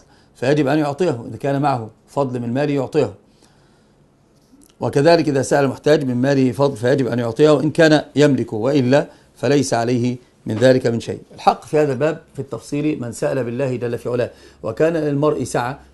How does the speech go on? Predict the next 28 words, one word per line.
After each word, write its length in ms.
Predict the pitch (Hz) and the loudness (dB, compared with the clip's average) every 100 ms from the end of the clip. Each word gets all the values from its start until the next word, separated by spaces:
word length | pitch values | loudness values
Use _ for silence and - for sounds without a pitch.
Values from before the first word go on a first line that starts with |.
| - | -18
وفضل 380 | 110 156 151 139 | -4 -2 0 -2
من 100 | 131 | -2
المال 340 | 123 135 147 - _ | -2 -2 -2 -8 _
فعليه 420 | - 123 156 175 147 | -10 -4 -2 0 0
أن 60 | |
يعطيه 440 | 147 127 127 156 143 | -2 -4 0 0 2
تعظيما 460 | 135 117 135 147 | -2 -4 -4 -4
وتوقيرا 540 | 143 117 110 - 139 151 | -4 -6 -8 -2 0 0
لله 380 | 127 117 131 | -2 -4 -2
جل 180 | 131 117 | -2 -4
في 100 | 113 | -6
علاه 140 | 113 139 | -4 -2
أنه 160 | 131 | -2
سأل 280 | 117 139 139 | -4 -4 -4
بالله، 300 | 143 160 139 - - - _ | -2 0 -2 -4 -20 -20 _
فإن 220 | 143 160 | 0 2
لم 140 | 151 | 4
يكن 340 | 156 - 226 208 | 2 4 2 0
فقد 300 | - 156 147 | -6 -2 -2
قال 280 | - 151 135 | 0 0 0
الله 220 | 135 131 | 0 -2
تعالى: 240 | 123 143 | -2 -2
"واتقوا 360 | 127 - 151 120 | -2 -4 -8 -6
الله، 140 | 120 | -8
فاتقوا 380 | - 107 143 123 | -8 -8 -6 -4
الله 220 | 127 139 | -2 -2
ما 60 | 147 | -4
استطعتم". 440 | 147 143 151 123 | -6 -4 -4 -4